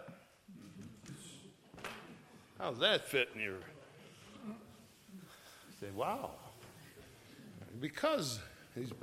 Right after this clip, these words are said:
proving to us that it has always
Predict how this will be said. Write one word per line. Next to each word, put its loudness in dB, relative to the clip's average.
proving 2
to -4
us -2
that 4
it 8
has 8
always 12